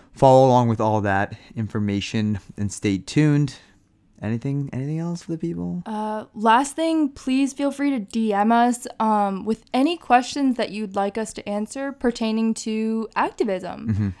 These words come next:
Speaker 2: in whatever social justice, justice movement. Um, I got some great feedback from my cousin, shout out Alex, uh, who gave me some ideas of what to talk about on future episodes, and that definitely,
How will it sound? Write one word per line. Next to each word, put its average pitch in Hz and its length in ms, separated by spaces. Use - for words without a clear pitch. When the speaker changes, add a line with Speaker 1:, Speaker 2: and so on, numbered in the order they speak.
Speaker 2:
in 262 320
whatever 285 380
social 262 320
justice, 208 480
justice 233 420
movement. 240 680
Um, 190 400
I 233 100
got 262 160
some 247 140
great 226 280
feedback 240 460
from 233 160
my 202 160
cousin, 226 600
shout 208 260
out 220 220
Alex, 226 500
uh, 208 240
who 233 120
gave 233 240
me 247 140
some 226 420
ideas 220 460
of 220 80
what 226 200
to 226 80
talk 202 280
about 233 300
on 196 140
future 226 520
episodes, 294 600
and 214 160
that 214 280
definitely, 254 720